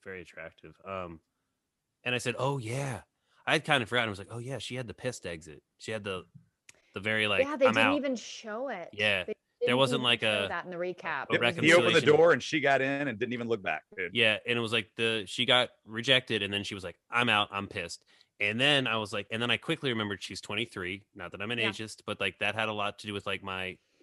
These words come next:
Speaker 1: overall perception of, like, how she was handling the situation.
Speaker 3: Yes.
Speaker 1: I think this
Speaker 2: Mm-hmm.
Speaker 1: was, I think she actually did experience heartbreak. I think this was her first real heartbreak. She's not gonna trust herself after this, and that's a little sad, but it's also a part of growing up, and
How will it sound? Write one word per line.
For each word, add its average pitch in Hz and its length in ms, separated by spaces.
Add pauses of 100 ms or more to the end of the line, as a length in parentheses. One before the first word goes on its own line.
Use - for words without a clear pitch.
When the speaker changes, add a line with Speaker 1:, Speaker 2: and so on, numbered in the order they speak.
Speaker 1:
overall 104 320
perception 98 520
of, 90 80
like, 92 180
how 95 140
she 95 140
was 101 120
handling 95 360
the 98 60
situation. 92 540
Speaker 3:
Yes. - 240 (220)
Speaker 1:
I 123 100
think 143 140
this 117 120
Speaker 2:
Mm-hmm. 175 80
Speaker 1:
was, 95 200
I 131 120
think 151 140
she 123 120
actually 104 240
did 113 160
experience 120 400
heartbreak. 120 460 (400)
I 113 40
think 110 120
this 98 120
was 98 120
her 95 120
first - 380
real 101 220
heartbreak. 117 460 (200)
She's - 140
not 180 120
gonna 196 140
trust - 360
herself 90 360
after 92 240
this, 92 200
and 107 100
that's 117 100
a 131 60
little 113 180
sad, 85 480 (580)
but 113 280
it's 135 160
also 127 260
a 110 60
part 107 200
of 98 60
growing 95 280
up, 82 260 (120)
and 92 360